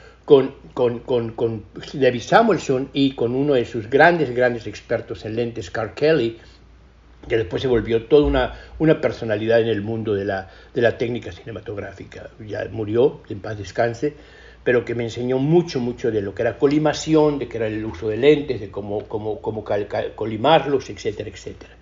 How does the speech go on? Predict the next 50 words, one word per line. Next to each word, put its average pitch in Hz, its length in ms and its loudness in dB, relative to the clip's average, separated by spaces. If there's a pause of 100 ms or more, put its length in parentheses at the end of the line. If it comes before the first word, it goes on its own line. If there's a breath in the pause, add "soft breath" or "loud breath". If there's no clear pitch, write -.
(180 soft breath)
Entonces, 202 480 8 (160)
al 175 160 8
mismo 240 200 4
tiempo, 214 320 0
eso, 226 320 8
entonces 180 480 2
yo 180 100 2
me 180 60 -2
estaba 170 240 4
ahí 170 240 4
nutriendo 139 580 0
de 107 80 4
todo 101 260 -10
esto. - 260 -20 (1300 loud breath)
Pero 165 180 10
claro, 214 300 8
cuando 131 220 2
me 131 80 4
di 156 100 4
cuenta 190 340 8
de 139 140 8
que 120 140 0
la, 113 160 2
el 117 300 -2
cine 180 320 2
que 151 80 2
yo 147 60 4
quería 135 240 0
contar, 117 440 -2
que - 80 -6
era 113 100 0
un 117 60 -6
cine 120 180 -6
de 113 100 0
ficción, 123 540 -2
que 104 100 -12
quería 110 220 -4
yo 107 100 -2
dirigir, 107 440 -6
quería 113 320 -2
contar 110 260 -8
mis 110 140 -6
propias 110 320 -10
historias, 110 720 -2 (560 soft breath)
y 131 100 -2
lo 117 100 2
mismo, 135 300 2
como 110 160 -4
una 123 120 0
herramienta, 135 640 0